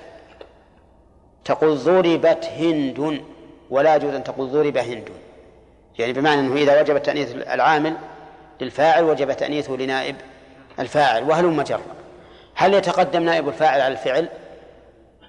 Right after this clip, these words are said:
ها؟ لا، كالفاعل، على الخلاف السابق. ولهذا لم يكثر فيه الكلام، بل أتى، أتى بثلاثة أمثلة. قال: "كبيع الذهب"، "وقضي الأمر"،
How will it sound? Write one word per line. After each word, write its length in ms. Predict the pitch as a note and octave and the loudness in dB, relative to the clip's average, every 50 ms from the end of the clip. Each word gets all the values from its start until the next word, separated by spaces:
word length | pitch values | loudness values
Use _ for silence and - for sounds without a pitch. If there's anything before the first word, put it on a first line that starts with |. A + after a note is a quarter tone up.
| _ _ _ _ _ - _ _ _ - | _ _ _ _ _ -20 _ _ _ -2
ها؟ 180 | C#3 D#3+ D3+ D3 - - - - - - - - | 0 0 0 -2 -6 -16 -16 -18 -18 -16 -8 -2
لا، 240 | C3 D#3 E3+ F3+ - | 2 4 4 2 2
كالفاعل، 600 | E3 - F3+ F#3 E3 - C#3+ C3+ G#2+ - - - - - - - - - - - - _ _ _ _ - - | -4 -2 -2 -2 -2 0 -2 -2 -2 -4 -6 -14 -18 -18 -20 -20 -20 -20 -20 -20 -20 _ _ _ _ -4 0
على 120 | D#3+ G3+ | 2 2
الخلاف 340 | A3 F#3 - F#3+ F#3+ F3 C#3+ - | 2 2 2 2 2 2 2 0
السابق. 400 | - - - B2 A2 G2 - - - - - - - - - - - - - - - - - - - - _ _ _ _ _ _ _ _ _ _ _ - | -6 -4 -4 -4 -4 -4 -6 -16 -18 -20 -20 -20 -20 -20 -20 -20 -20 -20 -20 -20 -20 -20 -20 -20 -20 -20 _ _ _ _ _ _ _ _ _ _ _ 0
ولهذا 520 | C#3 D3 E3 E3+ D3+ F3 F3+ F#3 F3+ F#3 F3+ | 2 4 4 4 4 4 2 4 4 4 4
لم 220 | F#3+ F#3+ G3 G3 | 4 4 4 2
يكثر 240 | F#3 F#3 - - D3+ | 0 0 -2 -6 -4
فيه 200 | - - D#3 C#3+ | -2 0 0 0
الكلام، 420 | C3+ C3 - C3+ C3 C3+ D3 D3 - - - - - - | 0 -2 -2 0 2 2 2 0 -4 -10 -16 -10 -2 0
بل 180 | D#3 D#3 D#3 D3+ | 0 0 0 0
أتى، 420 | - E3 D#3 D3 D#3 - E3 D#3 | 0 0 0 0 0 0 2 0
أتى 220 | D3 - - D3+ | 0 2 2 2
بثلاثة 640 | C#3+ D3+ C#3 - C3+ C#3+ E3+ E3 F3+ - - C#3 C3 | 2 2 0 0 2 2 2 2 2 0 -2 -2 -2
أمثلة. 300 | B2+ A#2 - - G#2+ - - - - - - - - | -2 -6 -8 -10 -12 -12 -12 -14 -18 -20 -20 -10 0
قال: 220 | - C#3 D3 D3 | 2 2 4 2
"كبيع 720 | C#3 - - D3 D3+ C#3+ C3+ D#3+ E3+ F3+ F3 D#3+ B2+ B2+ C#3+ | 2 -2 0 0 2 2 2 2 2 2 2 2 2 2 0
الذهب"، 520 | C#3+ B2 - B2 C#3+ C#3+ A2 A#2+ A#2+ G#2 - F#2+ F2 - - - - - - - - - - - _ _ _ _ _ _ _ _ _ _ _ _ - | 0 -2 0 0 0 0 2 0 -2 -2 -2 -4 -12 -14 -16 -20 -20 -20 -20 -20 -20 -20 -20 -20 _ _ _ _ _ _ _ _ _ _ _ _ 0
"وقضي 640 | C#3 C#3+ C#3+ C#3+ C#3+ E3 F3 E3 D3+ D#3 D3+ D3 C#3 | 2 2 2 4 4 4 4 4 4 2 4 4 2
الأمر"، 800 | C#3 C#3 - - - E3+ F3+ F3+ F#3 F#3 F#3 F#3+ F#3+ G3 F#3+ | 2 0 -4 0 2 2 2 4 4 2 2 4 2 2 0